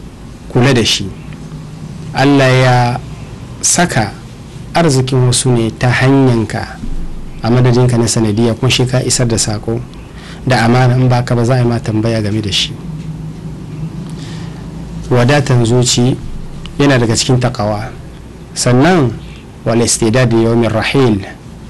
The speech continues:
mu yi tanadin ranar ƙaura, ranar da za mu ƙaura daga duniya zuwa lahira, mu yi tanadi, kaga aiki. Aka fara da aiki, aka kasa da aiki.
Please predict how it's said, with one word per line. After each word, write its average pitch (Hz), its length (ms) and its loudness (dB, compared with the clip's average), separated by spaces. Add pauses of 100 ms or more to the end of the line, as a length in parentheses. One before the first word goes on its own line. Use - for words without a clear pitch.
(260)
mu 123 180 4
yi 131 80 4
tanadin 127 460 2
ranar 120 260 2
ƙaura, 120 300 0 (120)
ranar 123 280 4
da 113 80 2
za 120 140 2
mu 117 120 0
ƙaura 127 280 2
daga 107 220 0
duniya 123 320 4
zuwa 113 180 2
lahira, 110 380 0
mu 101 120 -4
yi 110 120 2
tanadi, 113 460 2
kaga 110 280 0
aiki. 127 360 0 (960)
Aka 127 380 0 (640)
fara 156 280 4
da 143 100 2
aiki, 143 220 2
aka 139 140 4
kasa 139 340 2
da 127 80 2
aiki. 117 340 0